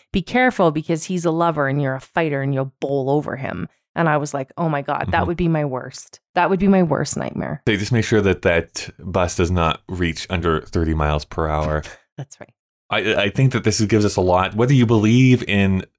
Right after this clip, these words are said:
Speaker 2: psychics or not, I, I think is beside the point. I think that, that the experience that I had was so unique to me that I was like, "I can't believe that this stuff is being brought up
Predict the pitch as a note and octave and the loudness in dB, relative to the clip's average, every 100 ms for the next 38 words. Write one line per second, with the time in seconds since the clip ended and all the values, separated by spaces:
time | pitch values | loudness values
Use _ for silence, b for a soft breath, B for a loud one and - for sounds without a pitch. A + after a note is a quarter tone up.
0 | - - G#2 G2 F2+ F2 E2 G2 E2 E2 | -8 0 0 0 -2 -2 0 2 2 -2
1 | - - _ - F2+ E2 F2+ F#2+ F2 D#2 | -6 -14 _ -6 -6 -4 -4 -2 -2 -2
2 | - F2 F2 F2 - F2 D#2 D2 F2+ - | 0 0 0 -4 -2 0 0 -2 -6 -6
3 | - - G#2 G2+ A2 G2+ - B C3 A#2+ | -12 -4 -2 0 2 0 -2 B -12 -10
4 | A2 A2+ A2 G#2+ - B2+ B2 A#2 G#2+ G2+ | 0 2 2 0 0 0 2 2 2 2
5 | G2+ G2 F#2 F2+ E2+ - G2 F2+ F2+ E2+ | 2 0 0 0 0 2 4 4 4 0
6 | _ F#2 G2 F#2+ G#2+ A2+ - - G#2+ G2 | _ 0 4 4 2 0 -6 0 2 4
7 | F2 D#2 D2 D2 _ _ F2+ F2 E2 E2+ | 2 0 -2 -6 _ _ 0 0 0 -2
8 | F#2 F#2+ - F#2 E2 D#2 - G2 F#2 F2 | -4 -6 -2 0 0 -4 -10 -4 0 2
9 | E2 D#2+ F2 E2+ - D#2+ - F2+ E2+ E2 | 0 0 -2 -2 0 0 0 -4 0 -2
10 | D2+ E2 D#2+ D#2+ D2+ | 0 2 2 2 0